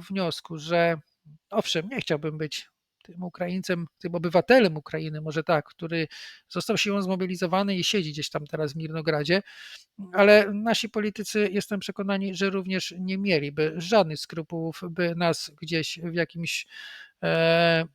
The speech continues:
okrężonym Mirnogradzie trzymać, e, choćby po to, by móc coś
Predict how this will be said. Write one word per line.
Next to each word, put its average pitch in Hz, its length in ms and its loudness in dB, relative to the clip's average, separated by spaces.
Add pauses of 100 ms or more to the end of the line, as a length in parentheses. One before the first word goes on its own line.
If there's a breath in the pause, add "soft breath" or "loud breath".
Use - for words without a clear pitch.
(300)
okrężonym 196 680 4
Mirnogradzie 180 880 2
trzymać, 170 800 0
e, 156 460 -2 (360 soft breath)
choćby 180 280 -4
po 185 160 0
to, 175 200 2
by 180 220 0
móc 180 380 -4
coś - 380 -2